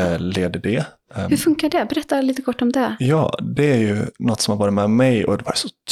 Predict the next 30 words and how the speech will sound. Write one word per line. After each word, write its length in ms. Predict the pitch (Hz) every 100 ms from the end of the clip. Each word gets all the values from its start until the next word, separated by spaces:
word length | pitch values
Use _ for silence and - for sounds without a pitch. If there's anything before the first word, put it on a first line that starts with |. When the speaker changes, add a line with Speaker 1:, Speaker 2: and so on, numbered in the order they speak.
| -
Speaker 1:
otroligt, 720 | - - 175 95 80 - - _
otroligt 760 | - - 147 127 117 - - -
viktigt 380 | - 95 - 73
för 100 | -
mig 180 | - -
i 60 | -
mitt 160 | 87 -
liv 160 | - -
och 180 | - -
är. 320 | 98 - - - -
Speaker 2:
Mm. 280 | 208 220 269 -
Speaker 1:
Eh, 240 | - 170 - - -
så 120 | 107
det 140 | 123
är, 440 | 131 117 107 101 -
det, 160 | 107 107 _ -
för 100 | -
mig 260 | 120 123 110
så 120 | -
började 260 | - 95 92
det 40 |
kanske 260 | - 92 -
för 140 | -
sex, 480 | - - - - - -
sju 140 | - 98
år 160 | 104
sedan 260 | - - 101 _ - - - - -
att 200 | 92 -
jag 80 | 90
började, 480 | 90 85 85 85